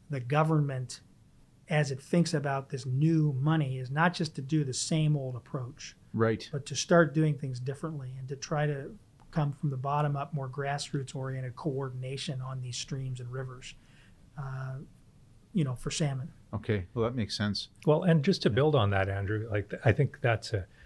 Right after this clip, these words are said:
Speaker 3: a good picture of the, the, the, the freshwater, and that we don't have a good picture, but that follows through to the ocean as well.
Speaker 1: Mm.
Speaker 3: And, uh, I think the, the, the comment that you were referring to that, uh, Doctor Riddle was speaking to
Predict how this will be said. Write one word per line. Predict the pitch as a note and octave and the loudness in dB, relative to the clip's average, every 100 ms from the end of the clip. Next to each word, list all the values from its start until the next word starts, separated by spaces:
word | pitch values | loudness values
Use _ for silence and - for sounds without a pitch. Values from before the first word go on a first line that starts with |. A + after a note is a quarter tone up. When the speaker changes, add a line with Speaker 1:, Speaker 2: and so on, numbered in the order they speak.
| - - | -8 2
Speaker 3:
a | A2 | 4
good | B2+ A#2 | 6 4
picture | - C3 C3 - G2+ | 6 2 4 2 2
of | F#2+ F#2 | 0 0
the, | - | 6
the, | G#3 F3 F#2+ | 8 8 6
the, | A2+ F#2+ - | 0 -6 -2
the | D3 | 0
freshwater, | G#2 - C3+ - G#2 G2 G2+ | 4 8 8 8 4 4 4
and | G#2 | 2
that | A2+ | 4
we | A2 | 6
don't | A#2+ A2 | 6 6
have | C#3 | 6
a | B2+ | 4
good | F#2 F2 | 2 0
picture, | - F#2 - G2 - - - - | 0 -2 -2 -4 -6 -16 -2 4
but | B2 | 6
that | D3 F3 - | 6 2 2
follows | G#3 G#3 G3+ - | 4 4 2 4
through | F3+ | 6
to | D3+ | 8
the | B2 | 6
ocean | C3 D#3 G#2+ F2 | 6 4 2 0
as | E2+ | -2
well. | A2 A#2+ D3+ | 0 0 0
Speaker 1:
Mm. | C#3 A#2+ - - | -2 -4 -10 2
Speaker 3:
And, | D#3 A2+ A2 G#2 - - - - | 6 6 4 0 -6 -20 -14 0
uh, | A#2+ G#2 A2+ - | 2 2 0 4
I | A2+ | 4
think | - B2+ - | 6 4 4
the, | A2 G#2+ D3+ | 2 2 2
the, | G#2+ G#2 - - | 0 0 -4 -4
the | A#2+ G2+ G2 G2+ | 0 2 0 -4
comment | - B2+ A#2 G#2+ | 2 4 6 4
that | B2 | 4
you | A#2+ | 6
were | B2 | 6
referring | A2+ G#2+ - G#2+ F#2+ | 6 4 2 2 2
to | - G#2 | 0 2
that, | G2+ G2 - | 2 0 -2
uh, | G2+ | -2
Doctor | G2 G#2+ G2 - | 2 2 2 0
Riddle | G#2 D#3 C3 G#2+ | 2 4 2 0
was | A2+ G2 | 0 0
speaking | - G#2+ F#2 G2+ | 0 -2 0 -2
to | G#2 G#2 | 0 0